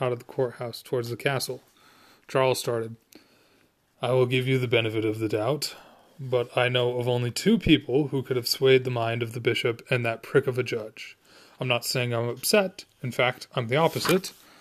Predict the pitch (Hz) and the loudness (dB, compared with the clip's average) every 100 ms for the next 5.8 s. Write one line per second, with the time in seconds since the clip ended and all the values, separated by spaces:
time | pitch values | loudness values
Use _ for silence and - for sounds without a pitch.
0 | - - _ - 135 196 196 147 - 135 | -20 -20 _ 0 4 4 4 2 4 2
1 | 139 131 127 120 127 123 120 127 - 127 | 2 2 0 0 2 2 4 2 4 4
2 | 143 - 131 123 123 117 113 113 113 - | 4 2 2 0 0 0 -2 -4 -8 -8
3 | _ _ - - _ - 147 208 208 156 | _ _ -20 -20 _ 2 6 8 8 6
4 | 156 175 165 139 131 127 131 135 143 135 | 4 4 2 2 4 4 4 4 2 4
5 | 123 117 110 117 - 120 120 | 2 2 -2 -8 -10 -12 -12